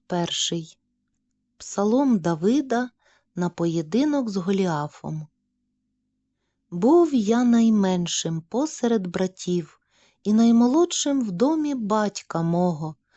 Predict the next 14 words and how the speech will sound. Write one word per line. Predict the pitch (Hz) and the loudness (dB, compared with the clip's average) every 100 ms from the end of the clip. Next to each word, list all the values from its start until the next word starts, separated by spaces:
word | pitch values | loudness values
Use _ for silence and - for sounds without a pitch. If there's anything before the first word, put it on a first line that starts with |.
| _ _ - | _ _ -12
На | 196 | -8
пасовищах | 202 233 226 254 302 339 - 277 269 | -4 -4 0 2 4 2 2 -2 -4
споглядав | - - 190 175 190 190 320 320 - | -8 -4 -4 -2 -2 0 -2 -4 -12
овець, | - 233 180 170 160 - - _ _ _ _ | -8 -6 -4 -4 -6 -10 -14 _ _ _ _
не | 208 269 339 | -4 -2 -2
турбував | - 254 214 214 196 202 196 - | -2 0 0 -2 0 0 -2 -8
у | - | -16
скромності | - - 190 277 311 285 254 - - 208 | -16 -8 -2 0 0 -4 -6 -8 -4 0
нікого. | 214 285 - - 170 160 139 151 - _ _ _ _ _ | 2 0 -4 -4 -2 -2 -6 -14 -20 _ _ _ _ _
Але | 190 214 269 - | -6 -2 -2 0
одного | 208 185 247 320 269 220 | 0 2 2 4 2 0
дня | 180 226 320 330 | 2 0 2 -2
зробив | 254 233 214 185 269 277 - | 0 0 0 0 0 -2 -8
орган, | - 233 202 185 185 156 151 | -4 -2 -2 -2 -2 -4 -10